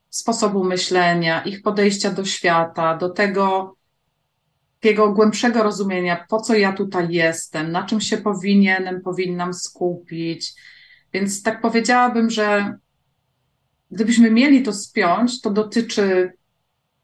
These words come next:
jakiegoś poziomu czy jakiegoś obszaru relacji ze sobą, z innymi, z tym, co ja robię,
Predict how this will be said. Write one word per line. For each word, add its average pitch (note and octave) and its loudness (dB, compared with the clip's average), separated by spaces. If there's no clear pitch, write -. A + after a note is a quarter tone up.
jakiegoś F#3 -2
poziomu F#3 0
czy E3+ -4
jakiegoś F3+ -4
obszaru F3 -2
relacji G3 0
ze E3+ -6
sobą, G3+ 0
z G3 -4
innymi, F3+ -2
z F3+ -10
tym, F3 -6
co F3 -6
ja E3 0
robię, F3 2